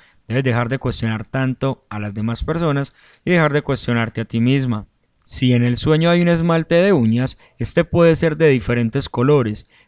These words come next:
pero cada uno de ellos significa colectivamente que tus métodos actuales, sean cuales sean, destacarán en tu memoria. Si otras personas en tu sueño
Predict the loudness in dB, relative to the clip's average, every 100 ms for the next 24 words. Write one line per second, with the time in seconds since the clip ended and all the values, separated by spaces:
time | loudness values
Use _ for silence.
0 | _ -4 -4 -2 -2 2 2 2 2 2
1 | 2 0 -2 -2 0 0 0 -4 -6 -2
2 | -2 -2 -4 -2 0 2 0 -2 -6 -8
3 | _ _ -6 -4 -2 0 0 0 2 2
4 | 0 -6 -8 -4 -4 -4 -8 -14 -20 -20
5 | -14 -8 -8 -6 -2 0 0 -2 -2 -2
6 | -4 _ _ -4 -2 -2 -4 -2 0 0
7 | -2 -2 -4 -2 -2 0 0 0 0 -2
8 | -6 _ _ _ -20 _ -14 -6 -2 -2
9 | -2 -2 -2 0 2 2 2 -2 -6 -6
10 | -6 -2 0 2 2 0